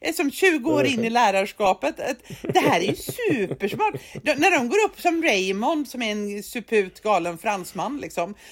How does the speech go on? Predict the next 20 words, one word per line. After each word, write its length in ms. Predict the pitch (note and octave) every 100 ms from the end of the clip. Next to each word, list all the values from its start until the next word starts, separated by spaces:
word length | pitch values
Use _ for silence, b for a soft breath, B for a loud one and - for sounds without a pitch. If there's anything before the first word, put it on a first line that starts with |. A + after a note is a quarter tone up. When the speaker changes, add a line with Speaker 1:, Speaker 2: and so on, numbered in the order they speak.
| B -
Speaker 1:
eh, 360 | A3+ G#3+ G3+ - - - - B B B B -
Speaker 2:
Mm. 80 | G#3
Speaker 1:
det, 120 | C#4 G#3
det, 460 | G3+ - C4+ A3 F#3
då 200 | A3+ G3
kan 220 | F#3 C4 E4+
de 220 | A#4 A4+
ju 60 | G4
försvara 880 | F4+ - D#4+ G#3+ F#3 F3+ F3+ F3+
och 160 | - A3
använda 400 | G#3 G3+ G3 G3
kroppsspråk 920 | - B3 - - - F3 E3 D#3+ -
och 220 | G3+ F#3
tonläge, 1000 | C4+ A#3 F#3 E3+ E3 E3 D#3 D#3+ D#3+ E3 B B B
och 280 | A3 G3 F#3 B B
helt 180 | A#3+ G3
plötsligt 340 | A4+ - D#4
gick 240 | C#4 D4+ -
det 60 |
jättelätt. 1040 | C#4+ D4+ - _ G3+ - C5+ - _ -